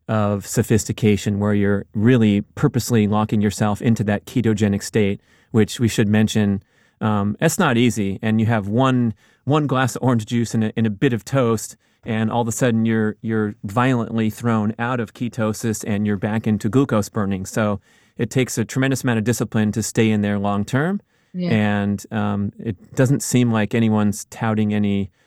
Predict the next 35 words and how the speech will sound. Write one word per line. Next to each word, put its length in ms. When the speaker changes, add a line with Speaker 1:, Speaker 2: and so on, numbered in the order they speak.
Speaker 1:
um, 300
warning 280
flags. 480
Maybe 240
the 120
only 200
one 260
that 220
we 220
talk 240
about 320
in 120
Primal 280
Blueprint 360
in 80
general, 580
and 220
Mark's 400
blogging, 640
and, 180
um, 300
just 200
the 80
general 280
message 340
is 140
like, 180
"Look, 360
it's 180
not 300
essential, 840
and 400
it's 220
possible 640
that 360